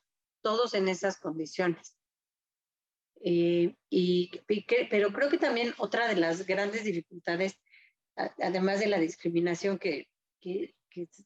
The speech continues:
que se vivía y el miedo, también era el, el, el que, el que continuamente tanto niños como adultos morían.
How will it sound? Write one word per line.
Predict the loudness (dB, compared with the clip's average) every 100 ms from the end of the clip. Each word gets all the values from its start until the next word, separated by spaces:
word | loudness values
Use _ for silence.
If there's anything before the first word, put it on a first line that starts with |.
| _
que | -8
se | -4 0
vivía | 0 0 -2 0 -2 -6 _ _ _ _ _ _ _
y | 0 2
el | 4
miedo, | 4 4 4 2 -2 -20 -20 _
también | -2 2 4 2 -2 -2
era | 0 0 -2 -6 _
el, | -2 0 0
el, | 0 -2
el | -2 -8 -10
que, | -6
el | -2 -2
que | -4
continuamente | -4 -6 -4 -4 -4 -2 -2 -2
tanto | 0 -2 0 0
niños | 0 0 0 -4 -4
como | -2
adultos | 0 0 0 -4 -6
morían. | -6 -6 -8